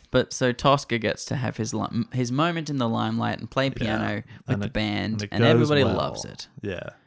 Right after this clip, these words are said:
Speaker 2: Yeah, there's
Speaker 1: Um,
Speaker 2: been the subplot of him having to deal with loads of health and safety
Speaker 1: <laughs>
Speaker 2: regulations
Speaker 1: That was
Speaker 2: to
Speaker 1: kinda
Speaker 2: get it off the
Speaker 1: cool.
Speaker 2: ground, <laughs> which is kind of unnecessary,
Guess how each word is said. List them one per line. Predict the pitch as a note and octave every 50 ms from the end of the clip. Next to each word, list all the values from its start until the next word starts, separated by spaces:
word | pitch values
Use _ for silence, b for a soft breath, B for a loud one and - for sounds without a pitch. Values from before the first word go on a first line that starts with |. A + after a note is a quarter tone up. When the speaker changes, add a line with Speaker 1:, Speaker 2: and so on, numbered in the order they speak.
| b b b b b b -
Speaker 2:
Yeah, | A2+ G2+ F2 A2 A2 A2
there's | A#2+ C3+ C3+
Speaker 1:
Um, | C#3
Speaker 2:
been | D#3
the | C#3+ C#3
subplot | - - C#3 C#3 C#3 - C3+ C3 A#2+ B2
of | A2+ -
him | B2+ A#2 A#2
having | A2+ G#2+ A2+ A2+ A#2 A2+ A#2 A2 A2
to | - -
deal | A2+ A2 A#2 A2+ A2
with | A2 G#2+
loads | A2 G#2+ G#2
of | G2+ -
health | - A2+ A2 - -
and | A2 G#2
safety | - - G#2+ G#2 - - G#2+
Speaker 1:
<laughs> | F#2+ G2 F#2+
Speaker 2:
regulations | F#2 - G2+ - F2 G2 - - - - D#3+ D3 -
Speaker 1:
That | - D#3 C#3 -
was | -
Speaker 2:
to | - -
Speaker 1:
kinda | - C3 A2+ G#2
Speaker 2:
get | G2+ G#2 -
it |
off | - - G#2+ -
the | C3+
Speaker 1:
cool. | B2+
Speaker 2:
ground, | A2 G#2+ F#2+ F#2 F#2+ G2 G2+ G#2+ A2+
<laughs> | - - - - - - -
which | - B2+ - - C3 C#3+
is | C#3+ -
kind | - - D#3+ D3 D3 - E3 C#3
of | A#2 -
unnecessary, | C3 A2+ - - C#3 - - - B2 - - - G2+